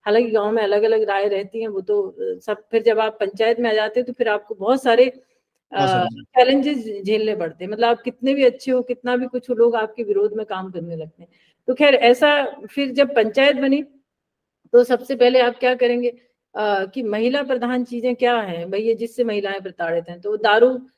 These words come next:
Speaker 1: हर गांव में बिकती है, और इतनी बिकती है कि मैं क्या बताऊं।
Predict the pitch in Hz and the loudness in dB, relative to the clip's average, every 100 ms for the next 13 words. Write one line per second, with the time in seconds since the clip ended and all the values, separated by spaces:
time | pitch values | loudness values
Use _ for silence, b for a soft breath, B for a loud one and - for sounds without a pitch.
0 | _ 247 254 233 226 220 208 202 233 226 | _ 0 2 2 0 -2 -4 -2 2 2
1 | 226 277 294 277 269 - 277 269 262 254 | 2 -4 -2 -2 -4 -6 -4 -2 -2 -2
2 | 180 165 - | -4 -4 -10